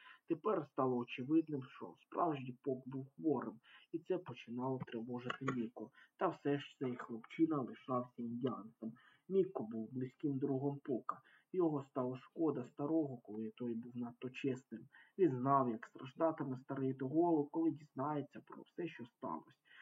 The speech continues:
Рано чи пізно Пока спіймають. Цього не уникнути.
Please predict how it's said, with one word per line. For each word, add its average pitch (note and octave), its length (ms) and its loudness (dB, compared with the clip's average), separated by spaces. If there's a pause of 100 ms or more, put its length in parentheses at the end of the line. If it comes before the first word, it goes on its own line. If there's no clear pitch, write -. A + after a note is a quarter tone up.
(200)
Рано C#3+ 380 6
чи C3 180 -4
пізно C#3+ 560 0
Пока C3 320 0
спіймають. C3+ 680 -2 (340)
Цього E3+ 280 2
не C#3 80 0
уникнути. A#2+ 640 -4